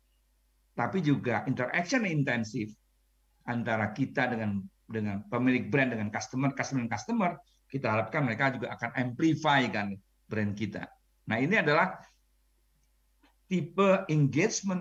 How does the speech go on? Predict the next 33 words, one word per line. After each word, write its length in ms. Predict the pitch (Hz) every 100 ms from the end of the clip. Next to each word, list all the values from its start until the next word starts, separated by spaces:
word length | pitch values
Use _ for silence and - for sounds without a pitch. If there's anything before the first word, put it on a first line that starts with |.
| 147
yang 160 | 120
kita 320 | 113 120 117 104
bisa 320 | 104 101 -
kembangkan 640 | 104 98 92 90 104 104
secara 560 | 98 92 90 85 101 101 _ _ _ -
bersama 480 | 87 - 90 87 -
ya. 160 | - - - 113
Nah, 240 | 117 98 - _ _ _ _ _
sekarang 480 | - 214 247 - - _ 202
ap-, 240 | 214 - _ _ _ _ _ _ -
tadi 240 | 180 147 - _
saya, 400 | - 170 190 - -
berapa 240 | 151 185 196
kali 80 | 226
saya 160 | 220 196
bicara 320 | 160 175 208
mengenai 320 | 190 180 180 _ _ _ _ _ _
panggung 560 | 156 147 131 120 104 - - _ _ _ 107
atau 240 | 101 101
platform 640 | - 95 90 - 113 101
kan. 120 | - - _ _ _ _ _ -
Bagaimana 480 | 143 208 214 226
kita 240 | - 208 214
develop 480 | 143 135 135 143 -
panggung 440 | 139 135 131 190 196
yang 200 | 120 107
menarik 440 | 113 131 156 151
kan? 160 | - - _ _ _ - _ -
Bagaimana 400 | 147 165 180 196
kita 200 | 196 185
sebagai 320 | - 147 139
pemilik 360 | 139 147 170 185
brand, 360 | 117 120 110